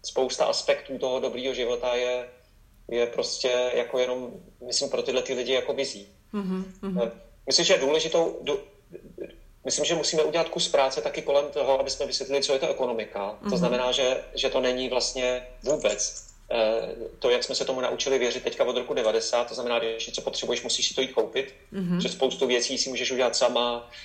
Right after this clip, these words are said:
Speaker 1: se sousedama, v rámci rodiny, nazbírat v přírodě a že je to vlastně super, že je to daleko zajímavější, že to je zdroj skvělý práce, že tě to
Speaker 2: Mhm.
Speaker 1: sblíží s lidma.
Speaker 2: Mhm.
Speaker 1: A, a tím pádem vlastně už pak nejseš tolik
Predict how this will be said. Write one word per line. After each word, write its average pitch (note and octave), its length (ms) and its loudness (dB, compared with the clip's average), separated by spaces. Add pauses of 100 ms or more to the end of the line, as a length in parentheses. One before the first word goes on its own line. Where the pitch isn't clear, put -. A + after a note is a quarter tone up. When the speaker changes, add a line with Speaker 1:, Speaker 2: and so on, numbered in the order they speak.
(140)
Speaker 1:
se B2+ 160 4
sousedama, A2+ 680 2
v A2+ 60 -4
rámci A#2+ 400 0
rodiny, A2+ 320 2
nazbírat A#2 400 0
v - 80 -10
přírodě A2 520 2
a A2+ 60 0
že A#2 140 0
je - 80 4
to A#2+ 40 2
vlastně A#2 440 0
super, B2+ 480 4
že A2 100 0
je G#2+ 60 0
to A#2 80 -4
daleko A#2 280 4
zajímavější, A2 840 -2 (300)
že A#2+ 80 2
to - 100 2
je A#2+ 100 4
zdroj B2 360 2
skvělý B2+ 400 2
práce, C3 360 2
že A2+ 120 -4
tě - 80 -4
to F#3 80 0
Speaker 2:
Mhm. - 160 0
Speaker 1:
sblíží B2 280 -2
s A2+ 60 -4
lidma. A#2 460 0
Speaker 2:
Mhm. F3+ 300 -2 (380)
Speaker 1:
A, A2+ 240 4 (280)
a B2+ 40 2
tím C3+ 220 0
pádem C3+ 500 2
vlastně C3+ 300 0
už - 140 -4
pak C#3 180 2
nejseš C3 300 -2
tolik - 480 -2